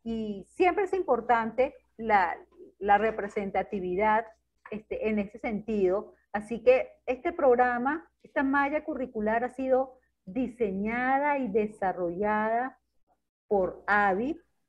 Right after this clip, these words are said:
realmente. Eh, hemos hecho un convenio, se está elaborando el convenio, ¿verdad? Esperemos poder tenerlo ya una realidad y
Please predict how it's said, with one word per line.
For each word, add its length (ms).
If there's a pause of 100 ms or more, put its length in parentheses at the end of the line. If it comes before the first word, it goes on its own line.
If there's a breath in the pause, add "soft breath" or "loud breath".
(140)
realmente. 1000 (220)
Eh, 720 (880)
hemos 320
hecho 480
un 400
convenio, 880 (200)
se 80
está 200
elaborando 580
el 100
convenio, 540
¿verdad? 380 (240 soft breath)
Esperemos 400
poder 520 (300)
tenerlo 440
ya 180
una 160
realidad 640
y 140